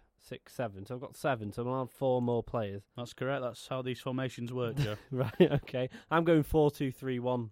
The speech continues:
Speaker 1: the traditional.
Speaker 2: The traditional European,
Speaker 1: Yeah.
Speaker 2: uh, modern way of going.
Speaker 1: Right, so I'm gonna have Mick, Big Mika in the middle.
Speaker 2: Right.
Speaker 1: I've, uh, centre attacking mid. Mkhitaryan's having it. I think he could play well on the right, but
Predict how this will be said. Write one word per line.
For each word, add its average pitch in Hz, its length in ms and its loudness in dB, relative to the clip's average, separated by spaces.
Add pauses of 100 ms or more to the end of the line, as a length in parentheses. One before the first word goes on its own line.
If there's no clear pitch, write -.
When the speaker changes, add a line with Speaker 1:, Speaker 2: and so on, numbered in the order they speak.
(120)
Speaker 1:
the 131 140 -6
traditional. 131 580 0
Speaker 2:
The 127 160 0
traditional 160 640 2
European, 135 760 2 (100)
Speaker 1:
Yeah. 123 240 0 (260)
Speaker 2:
uh, 120 260 -2
modern 120 480 -2
way 110 200 2
of 107 120 -2
going. 101 280 -2
Speaker 1:
Right, 120 240 0
so 139 140 0
I'm 143 120 6
gonna 143 120 4
have 127 100 0
Mick, 139 180 0 (120)
Big 147 180 0
Mika 135 360 0 (260)
in 131 120 -4
the 131 60 0
middle. 131 320 0 (440)
Speaker 2:
Right. 113 280 -2 (200)
Speaker 1:
I've, 120 240 -12
uh, 123 100 -2 (140)
centre 135 280 -2
attacking 127 400 -2
mid. 127 220 0 (320)
Mkhitaryan's 131 600 2
having 117 240 0
it. 127 120 -2 (720)
I 131 40 -10
think 202 180 -4
he 165 60 -8
could 143 200 -8
play 139 160 0
well 123 180 2
on 120 80 -2
the 117 100 -4
right, 113 440 -4
but 107 160 -8